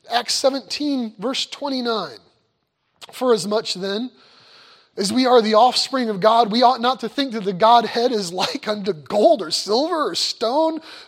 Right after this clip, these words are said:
graven by art and man's devices," right? God is not any of these idols that you're making. "And the times of this ignorance God winked at," that is, he temporarily overlooked,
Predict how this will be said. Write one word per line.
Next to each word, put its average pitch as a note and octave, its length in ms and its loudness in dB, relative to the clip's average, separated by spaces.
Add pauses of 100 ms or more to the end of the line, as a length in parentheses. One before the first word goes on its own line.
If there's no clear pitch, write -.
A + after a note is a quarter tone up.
(100)
graven C#4 420 0
by G3+ 160 2
art B3+ 340 2
and G#3+ 80 -8
man's B3 280 -2
devices," A3 580 2
right? B3 220 0
God C4 300 4
is A#3+ 160 -4
not A#3 400 0
any D4 160 0
of D4 60 0
these B3 280 0
idols B3+ 420 2
that C#4+ 100 -6
you're C#4 140 -4
making. D4 500 -4 (600)
"And D#4 160 2
the D#4 80 4
times D#4+ 480 0
of C4+ 100 0
this C#4 240 -2
ignorance C#4 460 -4
God A#3+ 320 2
winked C#4 460 0
at," - 180 -4
that A3 140 0
is, A#3+ 120 -6
he A3+ 140 -6 (140)
temporarily A#3 840 -4
overlooked, A#3+ 800 -2